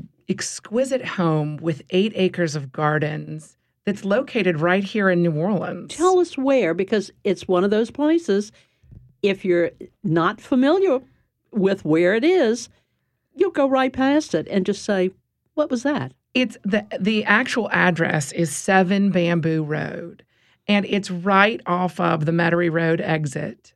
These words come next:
Speaker 2: Mm-hmm.
Speaker 1: And if you, um, get off on that exit, it is,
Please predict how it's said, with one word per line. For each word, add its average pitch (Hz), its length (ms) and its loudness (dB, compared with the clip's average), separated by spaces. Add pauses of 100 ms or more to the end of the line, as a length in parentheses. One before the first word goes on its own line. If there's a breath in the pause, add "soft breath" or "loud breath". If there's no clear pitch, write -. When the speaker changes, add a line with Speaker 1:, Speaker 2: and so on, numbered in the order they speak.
Speaker 2:
Mm-hmm. 185 100 2
Speaker 1:
And 165 240 4
if 180 300 -2
you, 180 420 2
um, 160 460 0
get 175 160 -2
off 190 240 0
on 208 120 2
that 185 180 0
exit, 175 600 -4 (440)
it 185 160 2
is, 175 380 -2